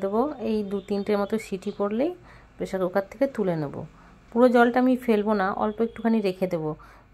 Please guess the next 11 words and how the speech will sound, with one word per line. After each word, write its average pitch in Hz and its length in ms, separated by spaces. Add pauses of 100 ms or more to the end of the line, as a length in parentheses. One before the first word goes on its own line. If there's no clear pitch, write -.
যেহেতু 208 340
ডুমুরের 202 420
মধ্যে 214 260
প্রচুর 190 280 (120)
আয়রন 180 240 (100)
থাকে, 190 220 (440)
তাই 208 120 (100)
একটু - 240
আধটু 202 180 (120)
জল 170 160 (100)
থাকলে 190 220